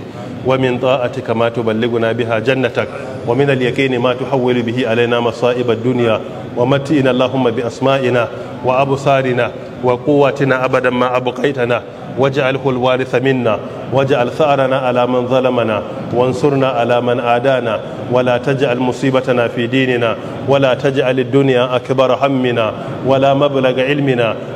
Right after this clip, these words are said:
ولا إلى النار مصيرنا، واجعل الجنة هي دارنا،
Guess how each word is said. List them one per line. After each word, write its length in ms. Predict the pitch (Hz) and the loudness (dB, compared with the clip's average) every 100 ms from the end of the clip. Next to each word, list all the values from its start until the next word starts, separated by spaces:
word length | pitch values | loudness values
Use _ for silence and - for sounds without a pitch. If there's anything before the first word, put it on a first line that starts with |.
| - | -2
ولا 280 | 131 135 135 | 2 2 2
إلى 220 | 143 135 | 2 0
النار 360 | 127 139 139 127 | 2 2 2 0
مصيرنا، 640 | 120 156 147 131 117 107 - - 123 | 0 2 2 2 0 -4 -6 -6 0
واجعل 420 | 147 143 139 139 | 2 2 0 0
الجنة 420 | 131 127 127 135 139 131 | 0 0 0 0 0 0
هي 120 | 127 | 2
دارنا، 540 | 143 139 123 120 110 | 2 2 2 0 -2